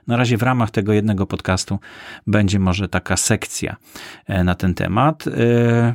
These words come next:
też planuję, żeby, mm, stworzyć dla nich, e, no, takie wsparcie,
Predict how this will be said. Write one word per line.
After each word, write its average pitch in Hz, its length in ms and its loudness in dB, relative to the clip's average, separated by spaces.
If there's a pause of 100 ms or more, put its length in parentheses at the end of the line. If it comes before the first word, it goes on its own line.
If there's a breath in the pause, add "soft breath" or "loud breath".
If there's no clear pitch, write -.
(100)
też 175 220 0
planuję, 147 680 4
żeby, 127 340 0
mm, 123 840 0
stworzyć 127 520 -2
dla 123 160 2
nich, 123 360 0
e, 107 180 0 (480 loud breath)
no, 120 340 -4
takie - 720 -4
wsparcie, 110 960 -2